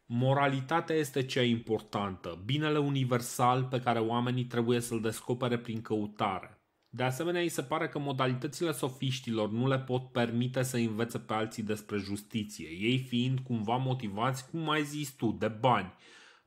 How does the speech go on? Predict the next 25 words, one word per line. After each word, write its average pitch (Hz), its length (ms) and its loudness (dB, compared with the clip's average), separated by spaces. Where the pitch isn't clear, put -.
Ei 120 240 0
sunt 127 200 -4
motivați, 123 600 -2
practic, 143 540 -2
de 123 260 2
cine 147 240 0
îi 147 80 4
plătește 143 440 -2
mai 147 180 2
mult 175 380 2
și, 131 240 -4
practic, 147 720 0
le 135 220 4
dau 135 360 8
lucrurile 139 440 0
care 135 180 2
sunt 131 140 -2
mai 131 100 2
atractive 131 580 0
pentru 139 280 -4
cei 131 200 -4
care 127 220 0
plătesc 120 400 -2
mai 113 180 -2
mult. 104 380 -6